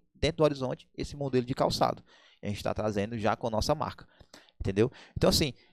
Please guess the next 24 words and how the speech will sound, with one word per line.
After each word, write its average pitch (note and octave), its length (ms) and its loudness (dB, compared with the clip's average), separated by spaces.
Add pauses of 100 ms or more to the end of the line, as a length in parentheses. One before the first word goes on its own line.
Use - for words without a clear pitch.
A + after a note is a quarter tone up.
não D#3 180 6
é G#3 60 4
diferente D#3+ 420 8
do C#3+ 60 0
nosso C#3 200 6
nicho A#2+ 140 -6
de A#2 80 -8
mercado. G#2 480 2 (140)
Realmente C#3+ 380 0
a C#3+ 40 -2
gente C3+ 140 -4
só - 100 4
agregou, F#3 760 6 (260)
né, C#3 300 -2
ao B2+ 140 4
que - 160 -6
poderia. F3+ 420 4 (160)
E A#2 140 -6
a C3 40 -2
gente C#3 140 -6
trata - 240 -4
de D3+ 140 -8
imagem, C#3+ 400 4
né? A#2+ 180 -2